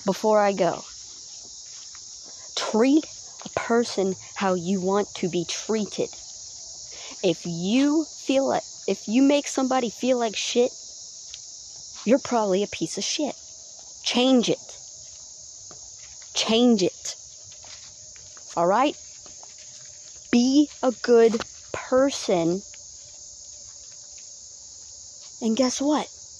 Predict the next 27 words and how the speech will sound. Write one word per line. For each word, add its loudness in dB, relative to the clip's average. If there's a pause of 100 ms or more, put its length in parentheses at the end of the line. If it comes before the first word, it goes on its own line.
(160)
If -8
you're 6
a 2
good 4
person, 2 (960)
and 6
that 6
doesn't 6
mean 8
try 2
to 2
be 2
perfect. -2
That's -2
not 2
my 0
point. -2 (960)
Being 8
a 2
good 2
person 0
is 2
listening. -2 (920)
Being 6
a -2
good 0
person -2